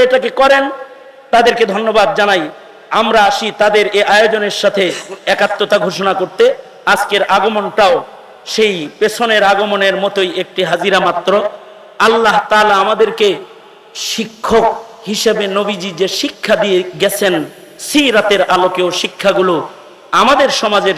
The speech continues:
সর্বত্র বাস্তবায়ন করার তৌফিক আল্লাহ রাব্বুল আলামিন আমাদেরকে দান করে। নাস্তিক্যবাদের আঘাতে যেন সিরাতুন নবী হারিয়ে না যায়, এর জন্য দুর্বার এবং সজাগ থাকার আহ্বান জানিয়ে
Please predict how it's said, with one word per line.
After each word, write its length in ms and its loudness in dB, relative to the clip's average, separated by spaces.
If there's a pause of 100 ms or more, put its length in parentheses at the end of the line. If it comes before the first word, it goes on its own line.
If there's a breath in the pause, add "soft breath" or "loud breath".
(100)
সর্বত্র 460 -2 (520)
বাস্তবায়ন 600 2
করার 300 4
তৌফিক 420 2 (340)
আল্লাহ 380 2
রাব্বুল 360 0 (100)
আলামিন 400 0
আমাদেরকে 460 0
দান 300 2
করে। 220 0 (420)
নাস্তিক্যবাদের 920 0
আঘাতে 460 0
যেন 180 2
সিরাতুন 500 -2 (100)
নবী 180 2
হারিয়ে 340 -2
না 140 0
যায়, 280 0 (580)
এর 220 2
জন্য 260 0 (140)
দুর্বার 440 2 (560)
এবং 280 2 (600)
সজাগ 360 0 (140)
থাকার 360 0 (300)
আহ্বান 480 0
জানিয়ে 380 2